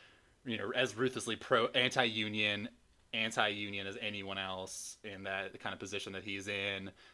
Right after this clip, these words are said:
And what, there were people, like, s-, stories about people falling asleep on the assembly floor at, like, Tesla plants and stuff.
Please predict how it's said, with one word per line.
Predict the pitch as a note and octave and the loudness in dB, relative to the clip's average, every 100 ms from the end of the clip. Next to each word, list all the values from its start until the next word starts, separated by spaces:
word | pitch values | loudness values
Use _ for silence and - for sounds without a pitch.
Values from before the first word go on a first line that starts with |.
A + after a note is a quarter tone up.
| - | -2
And | G#2 F#2+ F#2 F2+ F#2 G2+ | 2 2 0 -4 -6 -4
what, | C#3+ | -2
there | A#2 | -2
were | A#2+ | -2
people, | C3+ A2+ | 0 0
like, | G#2+ G2+ | 0 -2
s-, | - - | -6 -12
stories | - - B2+ | -2 4 4
about | G#2 G#2 | 4 -2
people | A#2 G#2 | -2 -2
falling | - G#2 G#2 G#2 | 0 2 2 2
asleep | - G#2+ G#2 | -4 -2 -2
on | G2+ G2 | 0 0
the | |
assembly | G2 - A2 A2 A2 | -2 -2 -2 -2 -2
floor | - A2 G#2+ G#2+ | 2 4 6 4
at, | G#2+ | 2
like, | G2+ - | -4 -4
Tesla | - G#2 A#2 A2 | -4 -2 0 0
plants | G#2 A#2+ G#2+ G#2+ - | 0 -2 -2 -2 -4
and | G#2 | -10
stuff. | - G#2+ G#2 G2+ G2 | -4 0 2 0 -2